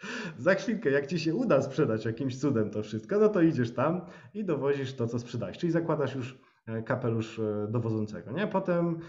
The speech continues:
e, trzeba to rozliczyć, więc zakładasz kapelusz, e, księgowej wewnętrznej, e, która wystawia fakturę, patrzy, czy jest wszystko zrobione elegancko i tak dalej. Na końcu zakładasz, e, kapelusz marketera, pytasz: „Hmm, było fajnie, to może czy ja mogę od pana poprosić o, o rekomendację?” Ta, ta, ta, ta, ta, ta.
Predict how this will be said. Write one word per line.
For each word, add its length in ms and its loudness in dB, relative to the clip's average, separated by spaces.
e, 180 0
trzeba 220 0
to 80 -2
rozliczyć, 440 -2
więc 200 2
zakładasz 420 -2
kapelusz, 460 -2
e, 260 -2
księgowej 480 2
wewnętrznej, 800 -2
e, 520 -2
która 220 0
wystawia 300 -2
fakturę, 420 2
patrzy, 300 -2
czy 120 -8
jest 100 -6
wszystko 220 -6
zrobione 340 0
elegancko 420 -2
i 40 -10
tak 140 -8
dalej. 180 0
Na 100 2
końcu 320 -2
zakładasz, 520 -2
e, 180 -2
kapelusz 440 -4
marketera, 520 -2
pytasz: 320 -4
„Hmm, 420 2
było 120 0
fajnie, 300 0
to 100 0
może 200 0
czy 120 -4
ja 60 -2
mogę 180 0
od 80 -2
pana 220 -4
poprosić 460 -10
o, 200 -6
o 160 -8
rekomendację?” 640 2
Ta, 140 0
ta, 100 2
ta, 120 2
ta, 100 0
ta, 100 -6
ta. 120 -18